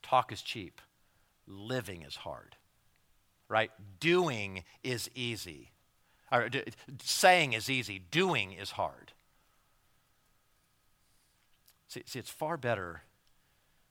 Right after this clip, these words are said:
that what you and I would do is come in to worship God because we see him for what he does and who he is,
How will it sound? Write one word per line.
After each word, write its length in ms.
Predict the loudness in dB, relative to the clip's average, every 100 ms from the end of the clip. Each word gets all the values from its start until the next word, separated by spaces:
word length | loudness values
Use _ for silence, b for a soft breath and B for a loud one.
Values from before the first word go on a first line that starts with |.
| -8
that 120 | -6
what 140 | -6 -6
you 220 | -4 -4
and 80 | -2
I 120 | -2
would 200 | -4 -8
do 460 | -6 -6 -8 -12 -18 _ _ _ b b b b _ _
is 160 | -12 -12
come 360 | -10 -4 -4 -2
in 180 | -6
to 140 | -8 -12
worship 560 | -10 -8 -6 -6 -8
God 420 | -4 -2 -2 -6 -12
because 300 | -12 -12 -12
we 100 | -12
see 300 | -10 -8 -8
him 140 | -8
for 140 | -10 -12
what 180 | -10
he 80 | -10
does 500 | -6 -6 -6 -8 -12
and 120 | -14 -14
who 220 | -12 -10
he 160 | -8
is, 400 | -8 -10 -12 -12